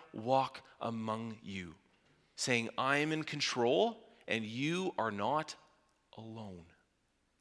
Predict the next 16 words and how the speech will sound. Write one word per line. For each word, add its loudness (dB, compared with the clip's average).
What 0
would -4
this 2
have -4
meant 0
to -2
a -4
church 2
struggling -2
like -2
that 0
for -8
all -2
of -10
those -6
years? -8